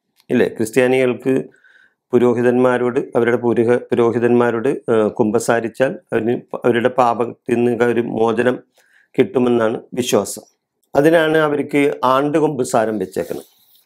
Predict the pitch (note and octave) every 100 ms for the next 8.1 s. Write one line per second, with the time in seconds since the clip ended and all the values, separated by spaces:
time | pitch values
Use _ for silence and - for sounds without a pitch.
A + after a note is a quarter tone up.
0 | _ _ _ _ _ B2 D3 D#3 D3+ D3
1 | D3 C#3+ C#3 C#3+ D3 B2+ B2+ B2+ B2+ B2+
2 | A2+ A#2+ A#2 G#2 G#2+ - A2 A2 A#2 A2+
3 | G2+ G#2 - G2+ F#2 F2+ D#2+ - - _
4 | _ _ _ _ - _ - C#3 D3+ D3
5 | C#3+ C3 - - C3+ C3+ D#3 D#3 D3 B2+
6 | A2+ A2+ G#2 G#2 F#2 - - _ _ _
7 | _ _ _ _ - C#3+ D#3 - D#3+ C#3+